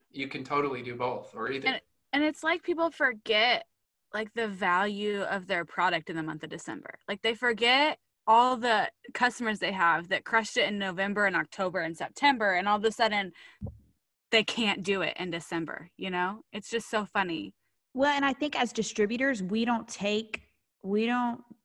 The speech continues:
Speaker 3: take an accountability that it's on us. A lot of the time it's on us. We're busy. It's not that our customers aren't buying. It's not that people aren't talking about it. We're busy doing other things. And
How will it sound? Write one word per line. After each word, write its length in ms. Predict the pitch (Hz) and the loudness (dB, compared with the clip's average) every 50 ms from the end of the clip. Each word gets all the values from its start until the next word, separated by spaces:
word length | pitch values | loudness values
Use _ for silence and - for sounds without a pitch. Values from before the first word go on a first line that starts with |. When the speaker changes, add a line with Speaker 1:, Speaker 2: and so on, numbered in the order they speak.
| _ - | _ -6
Speaker 3:
take 240 | - 220 226 214 | -2 -2 0 0
an 80 | 220 202 | 0 -2
accountability 720 | 196 185 - 202 196 196 190 185 190 190 202 196 196 185 | -2 -2 0 0 0 0 2 0 2 2 2 2 2 0
that 100 | 185 185 | 0 0
it's 180 | 190 185 - - | -2 -2 0 4
on 280 | - 190 185 175 175 - | 4 6 6 4 4 4
us. 600 | 170 175 180 151 - - - - - - - - _ _ _ - _ _ - | 6 6 6 6 4 0 -8 -14 -16 -16 -18 -20 _ _ _ -20 _ _ 6
A 100 | 202 202 | 6 8
lot 320 | 196 190 185 180 180 208 | 8 8 8 8 8 8
of 120 | 247 240 233 | 8 6 4
the 80 | 240 | 2
time 400 | - 220 214 214 226 226 220 202 | 2 4 6 6 8 6 6 6
it's 180 | 196 185 - - | 4 2 2 4
on 300 | 180 190 202 196 190 - - - - | 6 8 8 6 4 2 2 6 8
us. 420 | 175 202 208 185 165 170 - - | 10 10 10 10 8 6 2 0
We're 400 | 180 175 151 175 190 214 269 311 | 0 2 6 8 10 10 10 10
busy. 500 | 254 220 196 175 170 - - 175 175 - - | 10 8 6 6 4 2 -2 -4 -4 0 4
It's 200 | - 214 208 - | 4 4 6 6
not 220 | 214 202 220 - - | 8 8 8 8 8
that 80 | 320 | 8
our 100 | 285 247 | 6 6
customers 540 | - - - 208 208 - - 220 214 208 196 | 6 4 6 4 6 6 4 2 4 4 6
aren't 220 | 196 180 170 170 | 6 4 4 4
buying. 320 | 170 175 214 214 185 180 185 | 4 4 6 6 6 6 2
It's 160 | 185 - - | 0 2 4
not 160 | 208 247 262 | 4 4 4
that 100 | - 247 | 2 -2
people 240 | - 262 254 220 233 | 0 0 2 4 4
aren't 320 | 208 202 196 196 190 190 | 6 8 8 8 8 6
talking 300 | - 170 185 226 - 226 | 6 4 4 6 6 4
about 200 | 196 190 180 180 | 6 8 8 8
it. 120 | 185 180 - - - - _ _ | 8 6 4 0 -10 -20 _ _
We're 200 | - 196 254 320 | 6 8 8 8
busy 320 | 285 254 254 254 - 269 240 | 8 6 4 4 4 2 2
doing 280 | 214 240 240 226 214 | 4 4 2 4 4
other 300 | 208 - 247 240 240 220 | 6 6 6 6 6 4
things. 640 | 214 - 180 185 240 - 233 - - - - - - _ - | 4 4 4 4 2 2 0 -4 -8 -10 -12 -14 -6 _ 4
And 540 | 214 214 214 214 208 202 202 196 196 196 | 6 6 6 6 6 6 6 6 4 4